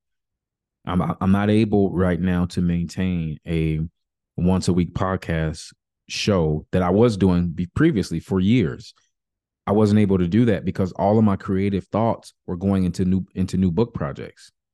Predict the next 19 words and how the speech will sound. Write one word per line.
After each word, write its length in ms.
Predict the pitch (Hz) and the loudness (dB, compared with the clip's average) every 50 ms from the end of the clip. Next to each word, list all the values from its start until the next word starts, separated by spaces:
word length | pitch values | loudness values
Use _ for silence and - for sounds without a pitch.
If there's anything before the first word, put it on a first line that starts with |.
| _ _ _ _ _ _ _ _ _ _ _ _ _ _ - | _ _ _ _ _ _ _ _ _ _ _ _ _ _ -2
So 100 | - 120 | 0 2
I 40 | 117 | 2
had 120 | 117 113 | 2 2
to 80 | 120 110 | 4 4
be 140 | 113 117 | 4 2
honest 320 | 120 156 190 135 87 82 - | 2 2 2 0 0 0 -2
with 120 | 85 76 | -6 -6
myself, 400 | 76 65 65 - - - - - _ _ _ _ _ _ _ _ _ _ _ _ _ _ _ _ _ _ _ _ _ _ _ _ _ _ _ _ _ _ _ _ | -6 -8 -10 -10 -10 -10 -12 -12 _ _ _ _ _ _ _ _ _ _ _ _ _ _ _ _ _ _ _ _ _ _ _ _ _ _ _ _ _ _ _ _
right? 240 | - 85 87 92 - | -4 -2 -2 -4 -4
I 60 | 85 | -4
had 200 | 85 92 92 90 | -2 -2 0 0
to 60 | - | 0
be 160 | 90 92 95 95 | 0 0 2 2
honest 280 | 98 101 104 98 - | 2 0 0 -2 -2
with 100 | - 78 | -2 -4
myself. 420 | 82 78 78 - - 76 76 - - - | -2 -4 -4 -6 -6 -8 -8 -8 -8 -4
And 140 | 92 92 95 | 0 0 2
it 80 | 98 95 | 2 2
was 280 | 95 98 92 87 - | 2 2 0 0 -4